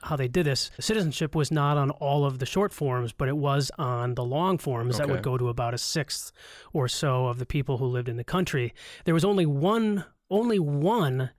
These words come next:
Speaker 1: uh, census in which there was no question about citizenship, and that was in twenty ten.
Speaker 2: Mm.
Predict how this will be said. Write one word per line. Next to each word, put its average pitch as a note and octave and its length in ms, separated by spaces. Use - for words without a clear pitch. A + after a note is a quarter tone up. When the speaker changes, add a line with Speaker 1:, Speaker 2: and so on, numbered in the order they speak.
Speaker 1:
uh, C3+ 360
census D#3 720
in D3+ 200
which D3+ 260
there D3 140
was C3+ 160
no C#3+ 240
question C#3 640
about B2+ 520
citizenship, C#3+ 560
and C3+ 120
that C#3 120
was C#3+ 140
in C#3+ 80
twenty D3 240
ten. C3+ 340
Speaker 2:
Mm. C3+ 180